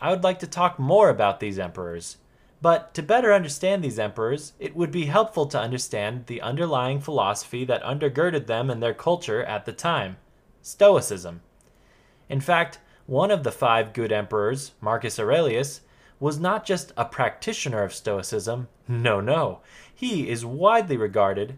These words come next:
as a Stoic philosopher himself. Stoicism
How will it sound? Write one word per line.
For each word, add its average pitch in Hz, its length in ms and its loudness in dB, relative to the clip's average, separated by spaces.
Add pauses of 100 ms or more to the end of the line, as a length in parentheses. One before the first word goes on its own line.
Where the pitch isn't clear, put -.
(140)
as 123 200 0
a 113 80 -2
Stoic 190 500 0
philosopher 120 800 0
himself. 104 680 -10 (1200)
Stoicism 139 880 -2